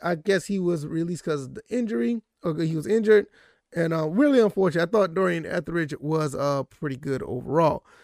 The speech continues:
So, uh, that's pretty much all the guys you got who were released.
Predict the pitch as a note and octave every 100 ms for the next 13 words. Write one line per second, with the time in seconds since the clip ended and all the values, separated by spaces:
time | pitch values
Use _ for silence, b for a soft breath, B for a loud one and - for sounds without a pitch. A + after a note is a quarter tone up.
0 | b b - D3 C3+ - C#3 D#3 A3 C#4+
1 | E4 D#4 D4 - A3+ A3 G#3 G3+ F3+ G3+
2 | F#3+ E3+ G3+ G3+ F#3+ E3+ - b b b
3 | - E3 E3 F#3+ G#3+ F3 -